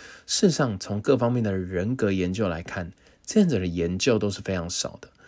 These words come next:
主要的原因也是因为这类人根本就不太会寻求心理治疗，因为他们会觉得自己没有问题啊，甚至你把他们找来了，他可能还觉得你比较有问题。所以我也猜测，多半他寻求治疗的因素有可能是他的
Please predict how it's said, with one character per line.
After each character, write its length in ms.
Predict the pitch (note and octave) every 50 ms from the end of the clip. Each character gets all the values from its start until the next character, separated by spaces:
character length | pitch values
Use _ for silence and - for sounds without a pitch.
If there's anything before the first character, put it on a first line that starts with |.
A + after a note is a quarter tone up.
| - - _
主 140 | - - -
要 80 | A#2+ C#3+
的 100 | D3+ D3
原 280 | A#2 G#2+ G#2 F#2+ G#2+
因 120 | A#2+ C3+ C3+
也 140 | A#2+ F#2 F2+
是 220 | - - - A2
因 80 | G#2+ A2
为 80 | G#2
这 180 | G#2 - - D#3+
类 140 | D#3+ D3+ A#2
人 240 | G2+ F2+ F2+ F#2 -
根 280 | - - C3+ D3+ E3 D3+
本 280 | - - G2+ F#2 F2+
就 140 | - - A#2
不 220 | G2+ - - F#2+ F#2
太 200 | - - B2 A#2
会 200 | G#2 A2+ G#2+ F#2
寻 280 | - - - - F2
求 320 | F#2 - - E2 D2+ F2 - _ _
心 240 | - - - G#2 F2+
理 40 | E2
治 120 | D#2+ -
疗， 180 | F2+ - - - _ _ - - - - - - - _
因 0 |
为 100 | - D#3+
他 100 | D#3+ E3+
们 120 | F3+ D#3 B2
会 120 | - D3
觉 140 | C3 - F#2+
得 80 | F#2 F#2
自 140 | - A#2
己 80 | G2+ F2+
没 100 | E2+ F#2
有 80 | F#2 E2+
问 240 | E2+ F#2+ F2+ E2
题 200 | D#2+ - - -
啊， 100 | - - - _ - - - - _
甚 180 | - - F#3+ F#3
至 120 | E3 E3
你 180 | C3 G#2 G#2 B2+
把 180 | C3+ - F#2+
他 80 | G2 A2
们 160 | G#2 G#2 F#2+
找 280 | F#2 - G2 C#2+ G1+ G1+
来 180 | G1+ G1+ G1+
了， 180 | - D#2+ D#2 E2 -
他 160 | - - F3+
可 140 | F3+ - D3
能 100 | G#2+ E2+
还 280 | D#2+ - - F2 F2+ F#2+
觉 240 | F#2 - - F#2+ F#2
得 60 | F#2+
你 140 | F#2 F#2+ F#2+
比 140 | F#2 - F#2
较 140 | - F#2 F2
有 60 | D#2+
问 220 | F2 F2 E2+ F2+
题。 200 | - - - - - _ _ - - - _
所 220 | - - - G3+ G3+
以 20 |
我 120 | G#3 G3+ D3+
也 80 | A2+
猜 300 | - - - - G#2 G#2
测， 380 | G#2 - - - F#2 - - - -
多 180 | - E3 E3+
半 300 | E3 - - C3+ A2+ G#2
他 200 | - - - A2+
寻 300 | A2 - - - D#2+ F#2
求 160 | - - F2+
治 160 | F#2 - - A2
疗 100 | F2+ F2
的 120 | F#2 -
因 200 | - A#2 C3+ C#3
素 280 | C3 - C#3 - - F2
有 180 | - G2 A#2 C3
可 140 | B2+ -
能 80 | G#2 E2+
是 140 | E2 - -
他 240 | - - A2 B2+ C3
的 120 | A#2+ G2